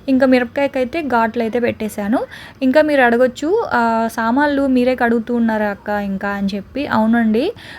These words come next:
ఆ, నాకు మండే వస్తుందన్నమాట డిష్ వాషర్ పౌడర్ అవన్నీ కూడానా.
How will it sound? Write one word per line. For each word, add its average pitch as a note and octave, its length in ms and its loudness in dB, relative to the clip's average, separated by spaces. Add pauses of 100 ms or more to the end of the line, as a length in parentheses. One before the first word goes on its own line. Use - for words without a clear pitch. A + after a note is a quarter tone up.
(120)
ఆ, G#3 160 -2
నాకు G#3+ 300 -2
మండే A3 380 4
వస్తుందన్నమాట A#3 760 0
డిష్ A3 280 -4
వాషర్ G#3+ 400 -6
పౌడర్ G3+ 320 -4
అవన్నీ G3+ 440 0
కూడానా. G#3 420 -2